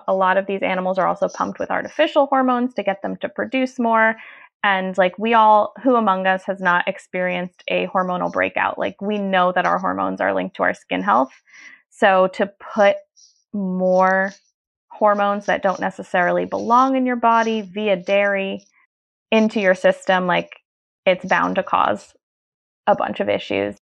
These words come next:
Another thing is sugar. Like, sugar is just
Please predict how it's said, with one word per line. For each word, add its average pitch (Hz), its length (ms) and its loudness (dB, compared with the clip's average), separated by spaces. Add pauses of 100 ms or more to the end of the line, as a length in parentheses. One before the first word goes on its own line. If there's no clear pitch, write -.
(160)
Another 247 340 4
thing 226 200 0
is 202 100 0
sugar. 185 520 0
Like, 180 220 0
sugar 196 400 2
is 185 220 2
just - 560 -2